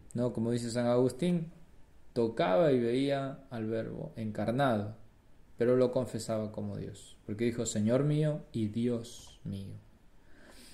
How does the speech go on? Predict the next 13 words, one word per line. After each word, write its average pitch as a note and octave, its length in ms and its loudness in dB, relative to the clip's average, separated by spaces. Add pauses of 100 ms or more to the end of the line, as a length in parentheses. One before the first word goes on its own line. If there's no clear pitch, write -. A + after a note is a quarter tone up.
(100)
Teofilacto, E3 800 8 (140)
ah, A#2+ 760 2
hace B2 180 -4
una A2+ 200 0
comparación A#2 520 2
hermosísima A#2 760 -2
sobre G#2+ 420 2
esta A2 240 -4
profesión G#2+ 460 -4
de G#2+ 80 -2
fe C#3 200 4
y B2+ 60 6
dice: A2+ 380 0